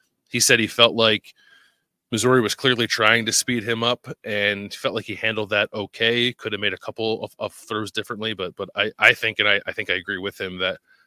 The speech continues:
um, he handled it okay, you know, given, given the circumstances. And then Jack Sawyer was, I think Jack Sawyer was asked one question,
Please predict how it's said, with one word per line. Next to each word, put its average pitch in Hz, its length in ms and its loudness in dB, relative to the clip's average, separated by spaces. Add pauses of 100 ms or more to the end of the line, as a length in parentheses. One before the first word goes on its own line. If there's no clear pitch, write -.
(160)
um, 87 420 -4 (880)
he 113 160 0
handled 104 340 -2
it 92 100 -2
okay, 90 540 -2
you 95 80 -12
know, 85 140 -10
given, 90 280 -10
given 90 220 -10
the 87 60 -10
circumstances. 90 800 -8 (460)
And 113 100 0
then 107 100 4
Jack 127 240 4
Sawyer 117 280 2
was, 101 120 -4
I 104 180 -4
think 101 220 -10
Jack 104 200 -2
Sawyer 101 160 -4
was 90 120 -8
asked 90 200 -8
one 90 140 -14
question, 80 500 -14